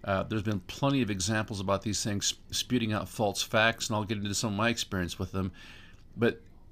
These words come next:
scientists are now saying, "Well, possibly they aren't lying, but they're having hallucinations."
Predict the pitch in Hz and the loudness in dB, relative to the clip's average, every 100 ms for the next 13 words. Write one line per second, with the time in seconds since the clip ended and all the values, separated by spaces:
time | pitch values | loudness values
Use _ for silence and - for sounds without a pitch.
0 | - - - - - - - - 170 175 | -20 -20 -20 -20 -20 -18 -2 0 2 0
1 | 175 147 - 135 151 147 - 147 139 156 | -2 -6 -2 0 2 2 2 2 0 0
2 | 170 156 - 165 170 190 160 165 147 135 | -2 -4 -2 0 2 0 0 0 0 0
3 | 139 - 117 113 120 117 113 - - - | -2 -2 0 2 2 2 -2 -6 -20 -20
4 | - - - - 107 - 104 95 - 131 | -20 -20 -8 -4 -2 0 0 0 -2 0
5 | 127 120 110 90 110 110 113 - 101 92 | 2 2 0 -2 -4 0 0 0 -2 -2
6 | 92 - 85 73 - | -2 -2 -6 -6 -6